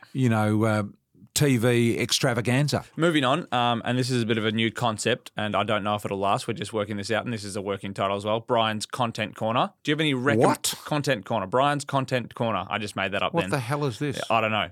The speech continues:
Speaker 2: It might work. It might work. Who, who, let's
Speaker 1: So
Speaker 2: just
Speaker 1: what's
Speaker 2: give
Speaker 1: the
Speaker 2: it a
Speaker 1: question?
Speaker 2: go. The question is, do you have any recommendations for the audience around
Speaker 1: What are you
Speaker 2: T V
Speaker 1: talking about?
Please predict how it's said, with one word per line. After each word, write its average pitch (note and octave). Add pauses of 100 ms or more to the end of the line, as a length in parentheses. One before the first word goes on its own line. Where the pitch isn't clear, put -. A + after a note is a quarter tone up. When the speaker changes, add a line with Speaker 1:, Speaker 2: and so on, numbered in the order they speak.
(120)
Speaker 2:
It C3+
might D#3+
work. D#3+
It C#3+
might B2+
work. G2
Who, B2
who, B2+
let's C3
Speaker 1:
So E3
Speaker 2:
just E3+
Speaker 1:
what's F#3
Speaker 2:
give D#3+
Speaker 1:
the C#3
Speaker 2:
it C3+
a -
Speaker 1:
question? D#3+
Speaker 2:
go. D2+ (220)
The C3+
question E3
is, A2+
do C3
you D3
have C#3
any C3+
recommendations B2
for G2+ (120)
the G#2
audience A2 (260)
around G2
Speaker 1:
What G#3
are -
you G3+
Speaker 2:
T F3
V D3+
Speaker 1:
talking C#3
about? -